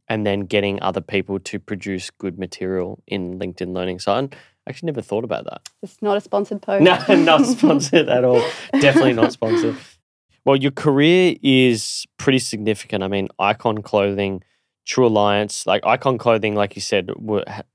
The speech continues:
Speaker 1: had Icon itself, but there were different owners of Lee Jeans and Wrangler. True Alliance, Wrangler. We've got Topshop, Top Man. God, I remember when that came out in Australia, it was, like, the biggest deal ever. Um,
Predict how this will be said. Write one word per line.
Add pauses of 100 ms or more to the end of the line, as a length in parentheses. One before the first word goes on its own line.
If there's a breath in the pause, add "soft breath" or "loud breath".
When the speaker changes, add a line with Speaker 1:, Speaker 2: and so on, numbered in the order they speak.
(120)
Speaker 1:
had (680)
Icon
itself,
but
there
were
different
owners
of (100)
Lee
Jeans
and
Wrangler. (640)
True
Alliance, (420)
Wrangler. (840)
We've
got
Topshop,
Top
Man. (120)
God,
I
remember
when
that
came
out
in
Australia,
it
was,
like,
the (180)
biggest
deal
ever. (600 soft breath)
Um,